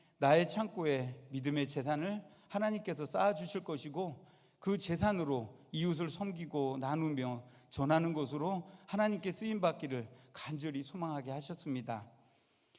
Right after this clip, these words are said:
말할 수 없는 은혜로 부족한 저를 부르시고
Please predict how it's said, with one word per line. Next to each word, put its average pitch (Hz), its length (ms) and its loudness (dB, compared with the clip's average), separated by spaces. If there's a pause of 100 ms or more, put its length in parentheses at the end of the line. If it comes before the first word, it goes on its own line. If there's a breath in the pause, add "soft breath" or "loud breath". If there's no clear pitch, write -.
(200)
말할 165 300 6
수 208 160 2
없는 185 280 0
은혜로 143 520 2
부족한 147 400 -6
저를 139 220 -2
부르시고 127 760 -6